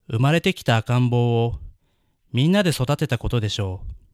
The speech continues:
う。ですが現代、特に我が家のように転勤族かつ核家族の場合、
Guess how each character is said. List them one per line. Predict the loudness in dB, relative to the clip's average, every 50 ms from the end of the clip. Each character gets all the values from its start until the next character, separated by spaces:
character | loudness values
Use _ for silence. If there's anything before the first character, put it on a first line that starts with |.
| _ _ _ _ _ _ _ _ _ _ _ _ _ _ _ _ _ _ _ _ _ _ _ _ _ _ _
う。 | -2
で | -2 0
す | 0 0 0
が | 0 0
現 | 0 2 2 2 4 4
代、 | 2 2 0 -4 -8 _ _ _ _ _ _ _ _ _ _ _ _ _ -4
特 | -4 -2 0 2 2
に | 2 2 0 -4 -8 _ _ _ _ _ _ _ _ _ _ _ _ -4
我 | -2 0
が | 2 2 2
家 | 4 4 4
の | 2 2
よ | 2 0 0
う | -2
に | -4 -6 -8 -10 _ _ _ _ _ _ _ _ _ _ _ _
転 | -2 0 2 2 2 2
勤 | 2 2 2 2 2
族 | 2 0 -2 -2 -6 -10 -10 -10 _ _ _
か | -4 -2 -2 -2
つ | -2 -6 -10 -10 -12 _ _ _ _
核 | -8 -8 -8 -6 -4
家 | -2 -2 0
族 | 0 0 0 0 0
の | 0 0
場 | -2 -4 -4 -6
合、 | -6 -8 -10